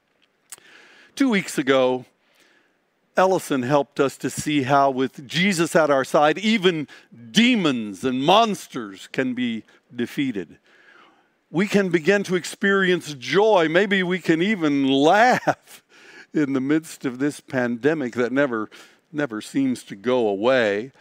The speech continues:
And we can share the joy of the healing and growth Jesus brings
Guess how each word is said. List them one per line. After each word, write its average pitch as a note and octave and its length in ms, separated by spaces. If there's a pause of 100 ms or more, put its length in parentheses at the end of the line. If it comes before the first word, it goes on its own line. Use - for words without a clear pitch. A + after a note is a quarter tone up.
(540)
And D3 160
we A#3+ 140
can F#3 180
share G#3 540
the D#3+ 140
joy F3 800 (540)
of A#2+ 120
the C3+ 80
healing F#3+ 440
and E3+ 100
growth E3 380
Jesus D3+ 420
brings D#3+ 540